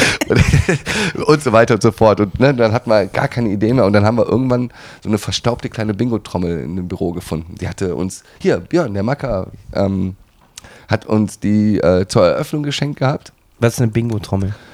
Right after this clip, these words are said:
Speaker 1: Eine Bingo-Trommel ist das, äh, wichtigste Werkzeug eines Bingo-Spiels. Äh, da sind die Zahlen drin, die dann da raus bingoliert werden. So wie
Speaker 2: Mhm.
Speaker 1: eine Lottotrommel.
Speaker 2: Okay,
Speaker 1: So,
Speaker 2: ja,
Speaker 1: so, ne?
Speaker 2: okay.
Speaker 1: Und, ähm, dann haben wir gesagt, "Ja komm, ey, wir wissen nicht, was wir heute machen."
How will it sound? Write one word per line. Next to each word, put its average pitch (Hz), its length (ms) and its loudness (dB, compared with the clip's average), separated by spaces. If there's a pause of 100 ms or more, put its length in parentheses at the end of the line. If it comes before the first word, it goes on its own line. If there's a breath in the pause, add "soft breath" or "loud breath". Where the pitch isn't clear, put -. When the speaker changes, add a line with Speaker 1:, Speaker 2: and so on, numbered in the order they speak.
(180 loud breath)
Speaker 1:
Eine 98 100 2
Bingo-Trommel 139 560 0
ist 117 200 -4
das, 107 220 0
äh, 107 260 0
wichtigste 120 460 -2
Werkzeug 101 480 -8
eines 92 220 -8
Bingo-Spiels. 107 840 -2 (100)
Äh, 98 380 -2
da 95 180 -2
sind 98 220 -4
die 98 80 -4
Zahlen 120 400 -2
drin, 107 240 -6
die 92 100 -4
dann 92 240 -6
da 87 180 -4
raus 98 440 -4 (200)
bingoliert 98 520 -2
werden. 90 160 -4
So 131 120 -2
wie 139 100 2
Speaker 2:
Mhm. 127 120 6
Speaker 1:
eine 135 120 6
Lottotrommel. 117 540 0
Speaker 2:
Okay, 113 280 -2
Speaker 1:
So, 82 260 -6
Speaker 2:
ja, 98 100 -8
Speaker 1:
so, - 160 -8
ne? - 120 -4
Speaker 2:
okay. 135 180 -8 (540 loud breath)
Speaker 1:
Und, 110 400 0
ähm, 90 300 -2
dann - 120 -8
haben 117 100 -2
wir 113 60 2
gesagt, 98 200 0
"Ja - 100 -6
komm, 120 260 4
ey, 92 180 2
wir 92 120 -2
wissen 104 240 0
nicht, 104 140 -2
was 92 140 -12
wir 92 140 -10
heute 92 200 -8
machen." 110 280 0